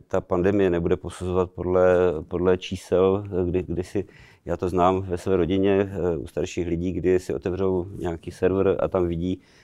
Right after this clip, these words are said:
dvacet tisíc, patnáct tisíc, ale to ještě neznamená, že jsou nemocní.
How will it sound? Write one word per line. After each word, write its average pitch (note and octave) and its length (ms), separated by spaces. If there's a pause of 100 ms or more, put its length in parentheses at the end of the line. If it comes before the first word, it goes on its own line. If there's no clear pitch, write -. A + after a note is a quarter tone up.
dvacet - 260
tisíc, F2+ 380
patnáct F#2 400
tisíc, F2+ 340
ale F#2 160
to F#2+ 100
ještě F#2+ 200
neznamená, F#2 480
že F#2 120
jsou F2+ 160
nemocní. F2+ 680